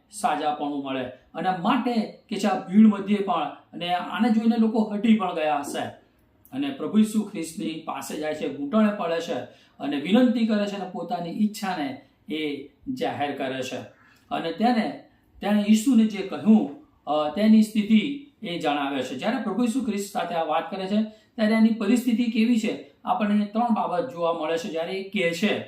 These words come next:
પ્રભુ ઈસુ ખ્રિસ્તને. તો પહેલી વસ્તુ કે તે વ્યક્તિના શબ્દોમાં તેના રોગમાંથી મુક્ત થવાની ઈચ્છા છે. પહેલી વસ્તુ એના રોગમાંથી મુક્ત થવાની ઈચ્છા છે.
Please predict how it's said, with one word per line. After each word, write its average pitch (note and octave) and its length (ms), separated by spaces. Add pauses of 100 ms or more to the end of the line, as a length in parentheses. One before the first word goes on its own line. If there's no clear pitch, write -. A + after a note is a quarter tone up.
(280)
પ્રભુ E3 220
ઈસુ - 220
ખ્રિસ્તને. D3+ 340
તો F3 120
પહેલી A3+ 240
વસ્તુ A#3 260
કે A#3+ 180 (380)
તે B3 120
વ્યક્તિના A#3+ 480
શબ્દોમાં F3+ 760 (240)
તેના G#3 640 (200)
રોગમાંથી F3+ 920
મુક્ત C4 220
થવાની D3+ 580 (480)
ઈચ્છા F3+ 380
છે. A#2 220
પહેલી F3 220
વસ્તુ D#3+ 260
એના F3 180
રોગમાંથી G#3 440
મુક્ત F3 360
થવાની D3+ 340
ઈચ્છા G3+ 300
છે. A3 320